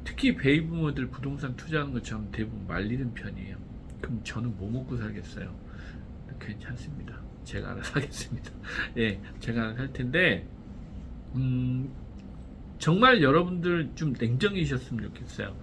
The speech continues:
그 마음이 조급하시다고 그래서 은퇴자금 가지고 뭐 수익형 부동산 투자하시고 이런 거 안 하셨으면 좋겠고요.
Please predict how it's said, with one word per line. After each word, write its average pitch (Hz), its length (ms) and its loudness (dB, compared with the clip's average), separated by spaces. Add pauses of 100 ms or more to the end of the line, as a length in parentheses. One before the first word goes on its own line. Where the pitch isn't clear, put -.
(360)
그 123 420 4
마음이 156 340 8
조급하시다고 151 800 4
그래서 107 520 -2
은퇴자금 143 480 2
가지고 123 400 -2
뭐 107 180 -2
수익형 190 460 -2
부동산 123 460 0
투자하시고 131 460 -4
이런 110 240 -4
거 110 100 -6
안 98 120 -4
하셨으면 123 500 -4
좋겠고요. - 540 -4